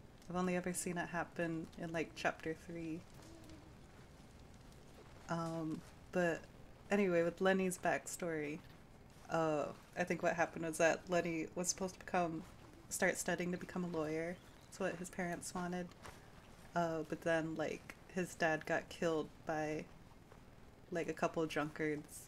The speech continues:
And then Lenny, who was, like, fifteen at the time or something, went and killed them.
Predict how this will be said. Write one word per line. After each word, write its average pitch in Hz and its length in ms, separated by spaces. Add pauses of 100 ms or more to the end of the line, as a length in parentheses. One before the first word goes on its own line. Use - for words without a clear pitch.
(140)
And 160 80
then 160 340
Lenny, 170 580 (600)
who 180 100
was, 165 180
like, 147 240
fifteen 185 480
at - 100
the 180 60
time 170 320
or 170 80
something, 175 720
went 185 180
and 175 140
killed 175 240 (100)
them. 175 380